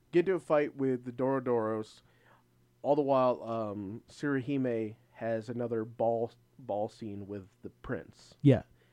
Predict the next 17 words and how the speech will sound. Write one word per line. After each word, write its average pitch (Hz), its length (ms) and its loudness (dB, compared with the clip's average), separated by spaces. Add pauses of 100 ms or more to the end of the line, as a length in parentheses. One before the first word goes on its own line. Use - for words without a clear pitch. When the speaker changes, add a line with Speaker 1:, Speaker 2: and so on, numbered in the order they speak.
(680)
Speaker 1:
Um, 95 480 -14
Speaker 2:
This 214 220 8
time, 147 480 4 (320)
she - 220 -2
gets, 131 440 2 (760)
she's 120 340 2 (1120)
taken 165 380 8
by 127 260 8
the 110 120 2
teal-lipped 127 840 4
man. 101 380 0 (200)
Speaker 1:
Yeah. 104 220 -6 (140)
Speaker 2:
They 135 100 8
get 147 200 10
into 139 200 10
the 120 80 2
car, 117 560 2